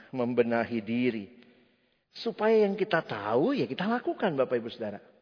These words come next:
Jangan sampai juga orang melihat, "Wah, rajin banget ke gereja." Tapi lihat hidup sehari-harinya, seolah-olah tidak ada Tuhan di hidupnya.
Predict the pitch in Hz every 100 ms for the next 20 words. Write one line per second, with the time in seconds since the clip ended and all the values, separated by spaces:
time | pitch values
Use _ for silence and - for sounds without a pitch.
0 | _ _ _ _ _ _ _ _ _ _
1 | _ _ _ _ _ _ - 170 170 165
2 | 160 156 190 151 135 - 139 143 135 123
3 | 120 107 - - _ _ _ _ _ _
4 | _ 240 254 247 226 208 185 202 202 220
5 | 214 202 - 185 156 170 151 113 117 -
6 | - - _ _ _ _ _ _ _ _
7 | _ _ _ - 185 214 226 - 254 277
8 | - 185 156 - 160 143 143 135 131 131
9 | 113 107 - - _ _ - 127 143 135
10 | 123 143 143 175 123 123 120 120 - -
11 | 143 - 117 101 101 - _ 113 113 120
12 | 110 - 107